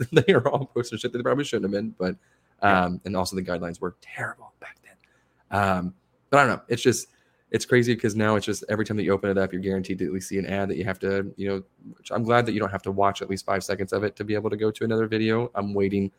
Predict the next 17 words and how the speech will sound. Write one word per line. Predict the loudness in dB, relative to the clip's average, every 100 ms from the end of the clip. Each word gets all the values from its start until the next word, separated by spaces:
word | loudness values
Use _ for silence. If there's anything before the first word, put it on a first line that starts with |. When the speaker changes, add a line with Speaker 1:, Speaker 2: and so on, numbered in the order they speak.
| _
Speaker 1:
Once | 0 2
that | 4 4
happens, | 4 2 0 -4
I | -6
think | -6
I'll | -2
be | 0
off | 0
TikTok | -2 -6 -4 -2
a |
lot | -2 -2
more | 0 0 0 _ _ _
'cause | -12 -6
e-, | -6
even | -4 -4 -2
with | -2
YouTube, | -2 -4 -2 -4